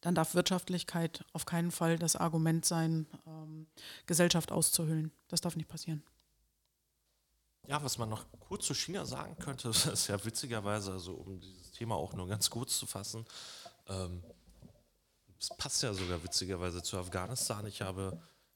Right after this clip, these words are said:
Speaker 2: gestern oder vorgestern im R N D gelesen, dass jetzt, also ich hatte es auch schon vorher über Twitter erfahren, äh, über Enno Lenze, ähm, dass China wohl jetzt eben in Afghanistan investiert hat und da irgendwie jetzt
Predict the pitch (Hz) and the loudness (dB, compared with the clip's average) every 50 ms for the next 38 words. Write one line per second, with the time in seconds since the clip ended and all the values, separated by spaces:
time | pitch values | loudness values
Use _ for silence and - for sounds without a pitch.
0 | _ _ _ - 110 143 - - - 135 117 110 101 101 - - 113 135 127 127 | _ _ _ -2 0 2 2 2 0 0 -2 -2 -2 -2 -2 -2 -2 -2 -2 0
1 | 117 - - 110 110 110 107 92 - - 101 101 95 95 92 92 90 87 - _ | 0 0 0 0 -2 -2 -2 -4 -4 -2 -2 -2 -2 -2 -6 -8 -12 -18 -20 _
2 | _ - 101 95 92 95 92 101 123 175 214 226 - _ _ - 127 127 123 135 | _ -2 -2 0 0 0 2 2 2 0 0 -4 -8 _ _ -8 -6 -4 -2 -2
3 | 151 147 143 143 131 123 120 120 - - 117 - - 98 107 101 104 - 135 131 | -2 -2 -4 -6 -4 -2 -2 -2 -2 -4 -2 -2 -2 -2 0 0 0 0 0 -2
4 | - - - 127 - - 120 98 90 - - 220 202 - - - 120 117 - - | 0 0 -2 -2 0 0 0 0 0 0 2 2 4 4 2 2 0 0 0 0
5 | - 190 - 160 151 - 135 135 - - 135 131 131 135 139 123 - - - 104 | -2 0 0 0 0 0 -2 -4 -2 -2 0 2 2 0 0 -2 -4 -4 -2 0
6 | 110 113 110 - - 107 104 95 - - 110 104 95 98 117 143 170 - - 143 | 2 2 2 0 0 0 0 0 0 0 0 0 2 4 2 2 2 0 0 -2
7 | 135 127 - - - - - - _ _ _ _ _ _ - 113 117 113 110 104 | -2 -4 -6 -14 -20 -20 -20 -20 _ _ _ _ _ _ 2 4 6 6 6 6
8 | 107 107 107 104 - _ _ _ _ _ _ _ _ _ _ _ _ _ - 107 | 4 0 -2 -4 -8 _ _ _ _ _ _ _ _ _ _ _ _ _ -4 2
9 | 98 - - - - 135 127 170 147 110 110 120 117 107 110 110 - - - - | 6 8 8 8 8 6 4 2 2 2 2 2 4 4 4 2 2 0 -4 -4
10 | - _ _ _ - 101 101 98 92 90 90 90 - - 143 147 185 160 113 - | -6 _ _ _ -6 -4 -2 -2 0 0 0 -2 0 0 0 0 0 0 -2 -2
11 | - - 95 85 85 85 - 90 95 87 90 87 - - - - 92 90 - - | -2 -2 0 -2 -2 -2 -4 -6 -4 -2 -2 -2 -2 -4 -4 -2 -2 -2 -2 -4
12 | 90 - - 85 85 87 87 90 - - 113 120 127 120 - 117 113 98 101 104 | -6 -4 -6 -6 -4 -2 -2 0 2 2 2 2 2 0 -2 -2 2 2 2 2
13 | - - - - - | 2 0 -2 -2 -4